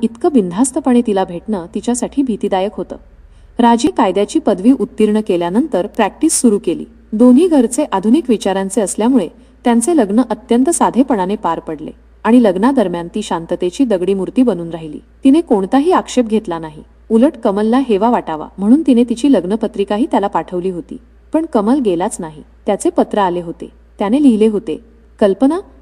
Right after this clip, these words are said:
"तुझ्या लग्नाला येऊन मला खूप आनंद झाला असता, पण हृदयविकाराने त्रस्त असलेल्या माझ्या आईच्या आकस्मिक निधनामुळे मी उपस्थित राहू शकलो नाही.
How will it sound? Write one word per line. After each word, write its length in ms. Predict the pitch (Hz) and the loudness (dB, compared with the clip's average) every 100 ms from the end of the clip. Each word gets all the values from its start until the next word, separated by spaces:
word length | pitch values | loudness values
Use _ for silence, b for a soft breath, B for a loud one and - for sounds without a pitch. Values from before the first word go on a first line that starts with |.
| - | 0
"तुझ्या 240 | 233 233 320 | 2 4 2
लग्नाला 380 | 277 247 277 | 4 4 4
येऊन 300 | 311 202 202 | 4 2 0
मला 220 | 311 269 311 | 2 2 2
खूप 240 | - 330 - | 0 -2 0
आनंद 320 | 196 202 262 | -2 2 2
झाला 260 | 269 180 151 | 2 0 -4
असता, 260 | 147 - 139 _ _ _ - | -6 -10 -14 _ _ _ -2
पण 140 | 294 | 2
हृदयविकाराने 760 | 220 196 302 330 269 247 233 277 | 2 2 2 2 2 2 2 0
त्रस्त 340 | 214 196 - | -2 -4 -2
असलेल्या 400 | 220 - 220 285 | -2 0 0 2
माझ्या 300 | 269 190 233 | 2 0 -4
आईच्या 380 | 180 185 185 247 | -2 -4 -4 -4
आकस्मिक 420 | 185 202 - 294 311 | -4 -6 -4 -4 0
निधनामुळे 560 | 208 185 180 202 175 - b b 254 | -2 -2 -4 -2 -4 -6 b b 0
मी 80 | |
उपस्थित 520 | 277 226 220 220 339 233 | 0 0 -2 -2 -4 -4
राहू 160 | 185 | -6
शकलो 340 | 190 175 185 180 | -6 -8 -6 -8
नाही. 220 | 151 | -10